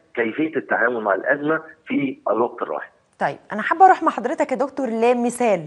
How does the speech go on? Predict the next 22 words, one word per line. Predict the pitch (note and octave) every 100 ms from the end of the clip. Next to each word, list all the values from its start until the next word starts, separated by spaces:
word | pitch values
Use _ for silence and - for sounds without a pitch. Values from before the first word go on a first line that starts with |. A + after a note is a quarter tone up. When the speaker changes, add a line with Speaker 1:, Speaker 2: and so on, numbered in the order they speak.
| D3+ - - - G3+
Speaker 2:
يعني | C4+ C4+ C#4+ D4 C4+
لو | E4 D#4+
حد | - C#4 A3+
عنده | A#3+ B3 C4+ B3 B3
شركة | B3 B3 B3+ A3+
طبعا | B3 A#3 A3
مع، | G#3+ A#3 G#3 G#3+ G3+ F#3+
آه، | G3+ -
أزمة | A3 A3+
فيروس | F#3+ A#3 A#3 A#3
كورونا، | - A#3 C4 B3+
وناس | B3 B3 B3
كتير | - - A#3+ B3 - - -
اتضرت | F#3 F3+ C4 B3 A#3 - G#3 G3+
وكان | G#3 A#3+ A3+ G3+
في | G3 A#3+
أزمات، | G#3 G#3 A3 A#3 A#3
آه، | F#3+ F#3+ E3+
مالية | G3 G3+ A3 A#3 A3
بسبب | G3 A#3 G3+ G#3 E3
هذا | F3+ G#3 G#3+ G#3
الفيروس. | E3+ F3+ E3+ E3